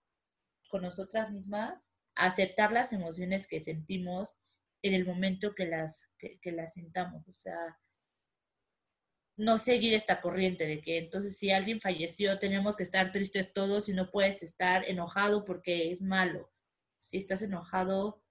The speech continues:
tú sabrás por qué y aceptarlo. Seguramente después vendrá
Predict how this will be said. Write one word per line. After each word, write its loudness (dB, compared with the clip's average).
tú 0
sabrás 2
por -10
qué 2
y -4
aceptarlo. -2
Seguramente 0
después -2
vendrá -6